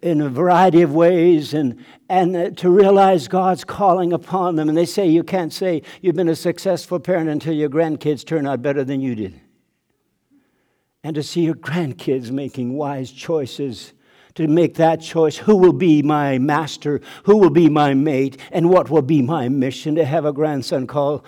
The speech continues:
"Grandpa, just want to let you know that I've accepted a call to pastor together with my dad in Huntington Beach, California, where he's pastored that same church for twenty-six years."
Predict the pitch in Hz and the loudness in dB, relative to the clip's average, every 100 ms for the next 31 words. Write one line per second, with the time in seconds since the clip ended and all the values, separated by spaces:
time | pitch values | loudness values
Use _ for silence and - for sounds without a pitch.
0 | - - 170 147 160 156 120 - _ _ | -18 -6 -4 -2 -4 -4 -6 -16 _ _
1 | _ _ 117 131 160 143 139 139 - 143 | _ _ -14 -8 -4 -2 -2 -4 -4 -4
2 | 139 135 127 120 113 104 _ _ _ _ | -2 -4 -4 -8 -14 -20 _ _ _ _
3 | _ _ _ _ 135 139 135 127 - 156 | _ _ _ _ -6 -4 -4 -8 -6 -8
4 | - 147 131 - 147 139 127 123 117 131 | -6 -10 -10 -10 -4 -2 -2 -4 -8 -14
5 | - 127 120 - 123 127 117 123 120 113 | -10 -10 -10 -12 -10 -8 -6 -6 -6 -8
6 | 113 120 110 123 120 110 110 98 _ _ | -10 -12 -10 -8 -6 -6 -8 -10 _ _
7 | _ _ _ _ _ 131 127 143 131 123 | _ _ _ _ _ -14 -10 -8 -8 -6
8 | 120 117 117 - 139 117 120 - 135 127 | -8 -8 -10 -10 -10 -10 -10 -14 -12 -10
9 | 117 113 113 110 113 117 - 131 117 - | -10 -10 -10 -10 -10 -12 -12 -14 -14 -14
10 | 131 113 117 - 139 123 120 - 123 110 | -12 -10 -12 -14 -14 -14 -12 -12 -10 -12
11 | - 127 113 - 123 117 - 127 - - | -16 -16 -16 -14 -14 -14 -14 -16 -16 -18
12 | 113 117 104 _ _ - _ | -18 -18 -20 _ _ -20 _